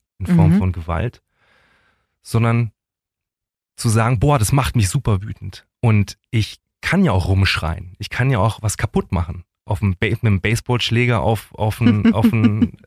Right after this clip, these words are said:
Speaker 1: auf eine Pratze schla-, oder auf einen Sandsack oder so, ne? Da die Wut dem Raum zu geben. Aber zu begreifen, dass letztendlich deine Mitmenschen oder unsere Mitmenschen letztendlich nur Auslöser sind.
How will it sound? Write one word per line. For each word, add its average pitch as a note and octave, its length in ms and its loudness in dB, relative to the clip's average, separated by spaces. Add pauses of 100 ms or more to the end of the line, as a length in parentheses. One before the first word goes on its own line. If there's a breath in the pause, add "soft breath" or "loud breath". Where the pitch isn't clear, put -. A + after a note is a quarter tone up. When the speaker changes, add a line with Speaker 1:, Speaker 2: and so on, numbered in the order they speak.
Speaker 1:
auf - 200 -14
eine G#2+ 100 0
Pratze - 400 -2
schla-, - 360 -2
oder A2 200 0
auf G#2 220 -2
einen G#2+ 220 0 (240)
Sandsack A2+ 500 -2
oder F#2 180 -4
so, F2 200 -6
ne? G2+ 200 -2
Da G2+ 140 0
die G2+ 380 -6
Wut - 320 -2 (680)
dem B2 140 2
Raum C3 260 0
zu - 140 -8
geben. E2 340 -6 (1400 soft breath)
Aber - 200 -2
zu - 120 -2
begreifen, A2 520 -2
dass A2 280 0 (420)
letztendlich A2+ 680 -2 (1000)
deine G#2 220 2
Mitmenschen A#2 720 0 (600)
oder F#2 280 -2
unsere A2+ 280 2
Mitmenschen G#2 480 0
letztendlich G2+ 480 -2
nur G#2+ 160 2
Auslöser F#2 480 0
sind. D#2 380 -8